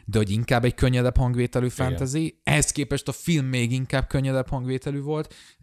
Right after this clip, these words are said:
Speaker 1: I-, i-, engem szórakoztatott. <clears throat>
Speaker 2: Én, én így el voltam vele. Ezt is a jobb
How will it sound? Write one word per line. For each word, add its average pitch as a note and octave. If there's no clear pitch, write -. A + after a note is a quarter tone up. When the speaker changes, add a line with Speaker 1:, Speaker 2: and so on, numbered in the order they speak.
Speaker 1:
I-, -
i-, C#3
engem C3+
szórakoztatott. F#2+
<clears throat> -
Speaker 2:
Én, G3+
én G3
így F#3
el D#3
voltam A2
vele. F#2
Ezt -
is -
a A#2
jobb A2+